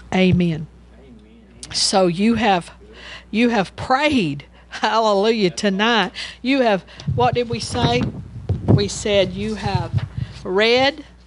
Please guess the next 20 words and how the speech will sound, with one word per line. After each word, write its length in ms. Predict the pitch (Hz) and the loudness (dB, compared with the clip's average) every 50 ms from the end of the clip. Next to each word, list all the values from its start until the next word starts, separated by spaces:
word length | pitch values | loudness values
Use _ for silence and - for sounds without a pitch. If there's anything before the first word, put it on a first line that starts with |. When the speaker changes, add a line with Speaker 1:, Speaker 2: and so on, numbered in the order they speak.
| - - - - - | -20 -20 -16 -8 -2
Speaker 1:
We 140 | 202 214 | -2 0
have 160 | 202 202 180 190 | 2 2 0 0
not 180 | 208 214 214 | 0 0 0
only 240 | 220 214 202 196 185 | 0 0 2 2 2
read 520 | 175 170 185 220 233 233 214 180 165 160 | 0 0 0 2 2 2 4 2 2 0
First 280 | - 214 208 202 - - | 0 0 0 0 0 -2
Peter 260 | - 233 214 208 196 | -2 0 0 0 0
one, 460 | 190 190 196 202 202 220 233 247 262 - - - - - - - - | -2 -4 -4 -4 -4 -4 -4 -6 -10 -12 -18 -20 -20 -20 -20 -14 -6
we 160 | 202 202 226 208 | -2 -2 0 2
have 260 | 202 180 170 - - | 0 0 -2 -4 -6
prayed 360 | - - 226 233 240 254 247 | 0 2 2 4 2 2 0
it. 220 | 285 311 - - - - - - - - - - - - - - | -2 -4 -6 -10 -20 -20 -20 -20 -20 -20 -20 -20 -20 -20 -12 -4
We 140 | 202 208 208 | 0 2 2
have 160 | 202 190 185 | 2 2 2
decreed 520 | 185 185 - - - 226 220 240 254 247 | 0 -2 -2 -2 0 0 2 2 0 0
and 160 | 240 208 196 196 | 0 -2 0 0
made 280 | 214 220 220 220 202 | 2 2 0 0 0
declarations 920 | 202 214 226 226 - - 226 202 190 196 214 233 240 - - 247 226 214 - | 0 0 0 0 -2 -2 -2 -2 0 0 0 0 0 -2 -4 -4 -6 -8 -8
within 420 | 196 190 185 - 220 214 226 240 | -8 -8 -8 -6 -6 -4 -4 -4
it. 140 | 254 277 285 | -4 -8 -8